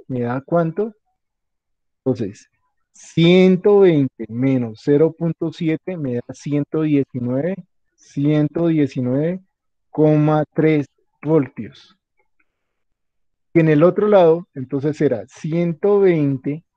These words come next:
menos cero punto tres me da ciento diecinueve coma siete, ciento diecinueve coma siete voltios. Y ahí sí ya podemos hacer, eh, el, la fórmula que estaba trabajando Philip,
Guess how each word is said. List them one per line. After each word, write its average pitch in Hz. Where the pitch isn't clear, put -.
menos 160
cero 147
punto 160
tres 151
me 131
da 160
ciento 135
diecinueve 151
coma 117
siete, 147
ciento 127
diecinueve 143
coma 139
siete 139
voltios. 131
Y 175
ahí 165
sí 151
ya 143
podemos 139
hacer, 143
eh, 120
el, 113
la 131
fórmula 139
que 143
estaba 113
trabajando 123
Philip, 143